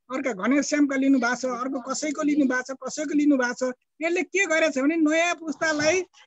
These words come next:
अ, अथवा आफू समानका मान्छे, आफूभन्दा अग्रजहरूलाई पनि प्रेरणा दिइराख्नु भएको छ। यसै गरी एकत्रित हुनु पर्यो। म केही गर्छु भन्ने खालको एउटा भावना जागृत हुनुपर्छ,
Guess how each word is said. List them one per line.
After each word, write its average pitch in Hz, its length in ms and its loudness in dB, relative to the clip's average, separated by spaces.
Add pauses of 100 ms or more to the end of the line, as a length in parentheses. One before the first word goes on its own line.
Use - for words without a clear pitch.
(140)
अ, - 20 -6 (220)
अथवा 311 500 -2
आफू 370 180 0
समानका 349 640 0
मान्छे, 311 300 0
आफूभन्दा 330 500 -2
अग्रजहरूलाई 311 720 0
पनि 330 160 -2
प्रेरणा 302 460 -2
दिइराख्नु 247 500 -4
भएको 190 400 -8
छ। - 20 -6 (320)
यसै 359 320 -2
गरी 330 400 -2
एकत्रित 349 540 0
हुनु 226 160 -2
पर्यो। 185 320 -4 (500)
म 349 100 4
केही 359 320 0
गर्छु 311 360 2
भन्ने 269 280 6
खालको 269 320 -2
एउटा 262 100 0
भावना 247 480 2
जागृत 277 540 -2
हुनुपर्छ, 233 460 -6